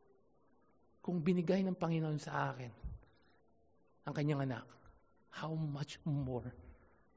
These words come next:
na isusustain niya ako? To sus-, to, to do ang,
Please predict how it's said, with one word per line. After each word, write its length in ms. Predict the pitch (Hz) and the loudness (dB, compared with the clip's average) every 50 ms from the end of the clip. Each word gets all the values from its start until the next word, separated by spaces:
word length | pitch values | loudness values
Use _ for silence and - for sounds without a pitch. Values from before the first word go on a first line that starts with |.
| _ _ _ _ _ _ _ - | _ _ _ _ _ _ _ -8
na 80 | 160 160 | -6 -6
isusustain 720 | 151 - - 165 165 165 - 123 - - - 143 139 131 | -2 2 4 4 4 4 0 -4 -6 -6 -6 -6 -6 -6
niya 80 | 127 - | -8 -10
ako? 200 | - - - - - - - - - - - - _ _ - - _ _ _ _ _ _ _ _ _ _ _ _ _ _ _ _ _ _ _ _ _ _ _ _ - - - | -12 -12 -12 -12 -12 -14 -16 -20 -20 -20 -20 -20 _ _ -20 -20 _ _ _ _ _ _ _ _ _ _ _ _ _ _ _ _ _ _ _ _ _ _ _ _ -6 -2 -2
To 40 | 160 | 0
sus-, 320 | - - 147 - - - - - - _ | 2 0 -2 -2 -4 -10 -16 -20 -2 _
to, 100 | - 165 131 - - - | 4 4 4 2 -2 -2
to 80 | - 175 | 0 0
do 560 | 139 117 113 135 160 165 160 139 135 127 - - - - - - | 0 2 4 8 8 10 10 10 8 6 4 -2 -12 -18 -12 -6
ang, 240 | - 143 139 139 | -4 -2 0 0